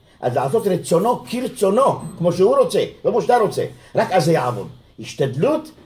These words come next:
זה לעשות רצונו כרצונו. אם אין לך חליל, ואין לך מעיל, ואין לך... הכל בסדר, אין לך! אז מה אתה רוצה? לפחות אני אומר לך מה, מה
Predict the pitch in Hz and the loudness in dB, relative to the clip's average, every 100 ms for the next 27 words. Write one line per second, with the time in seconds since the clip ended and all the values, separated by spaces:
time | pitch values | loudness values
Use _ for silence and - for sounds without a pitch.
0 | _ 120 131 127 123 - 175 170 190 185 | _ -4 -2 -2 0 0 0 0 -2 -2
1 | 170 170 135 123 151 175 190 165 165 165 | -2 0 0 -2 -4 -4 -6 -6 -4 -4
2 | 175 - 123 143 180 170 151 165 - - | -6 -4 -4 -2 -6 -6 -6 -8 -10 -16
3 | - 143 165 185 185 170 160 175 175 143 | -6 -2 0 2 2 2 -2 2 2 0
4 | 233 247 220 277 220 220 311 339 208 - | 0 0 2 2 2 2 0 0 -2 -2
5 | - _ _ 127 170 190 170 - 170 170 | -8 _ _ -4 -2 0 0 0 0 -2
6 | - _ _ - - _ - 131 160 185 | -8 _ _ -20 -20 _ -20 -14 -4 0
7 | 190 202 185 202 208 - 180 202 | 0 -2 -2 -2 -2 -2 -2 -4